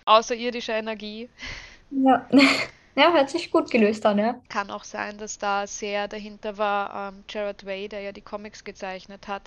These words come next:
Speaker 1: der sich ja auch als, glaub, als non-binär sieht. Also er meint, er hat, glaub ich, nie etwas Genaues angegeben, nur dass er sich eben nicht in diese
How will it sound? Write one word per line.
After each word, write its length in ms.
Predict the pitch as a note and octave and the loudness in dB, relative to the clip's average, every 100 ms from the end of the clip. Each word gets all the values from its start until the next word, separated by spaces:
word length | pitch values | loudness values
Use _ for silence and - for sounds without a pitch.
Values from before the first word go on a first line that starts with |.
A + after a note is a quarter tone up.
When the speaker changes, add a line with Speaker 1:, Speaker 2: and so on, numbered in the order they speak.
| - | -14
Speaker 1:
der 160 | G3+ G3 | -10 -8
sich 200 | G3+ G3 | -10 -12
ja 180 | G3+ - | -8 -6
auch 220 | - - | -8 -10
als, 680 | - F#2 - - F3+ - - _ | -10 -8 -8 -12 -16 -18 -20 _
glaub, 340 | - G3 E3 - | -16 -14 -14 -14
als 180 | - | -16
non-binär 680 | G#3 G3+ G3 G3 G3+ - - | -14 -14 -14 -16 -18 -18 -16
sieht. 420 | - - - - | -18 -18 -20 -16
Also 300 | - G3 A3 - _ _ _ | -12 -10 -12 -14 _ _ _
er 140 | A3+ | -4
meint, 680 | A3 G#3 G#3 G#3+ G#3+ - - _ _ | -2 -2 -2 -2 -8 -18 -20 _ _
er 120 | G3+ | -6
hat, 180 | G#3+ - | -6 -4
glaub 120 | B3 | -8
ich, 140 | B3 A#3+ | -6 -10
nie 260 | A#3+ B3+ | -8 -8
etwas 340 | A3+ A#3 A#3 - | -8 -10 -12 -14
Genaues 420 | A3 G#3 A3 - | -8 -4 -4 -4
angegeben, 600 | G3+ A3+ B3 A3+ A3+ A3+ | -6 -8 -12 -10 -10 -10
nur 140 | A3+ | -10
dass 180 | A3 G#3+ | -10 -12
er 60 | G#3+ | -14
sich 160 | A3+ | -12
eben 140 | A3 G#3 | -12 -14
nicht 200 | G#3+ - | -16 -16
in 100 | G#3 | -16
diese 460 | G#3+ G#3 G3+ G#3 | -12 -8 -8 -10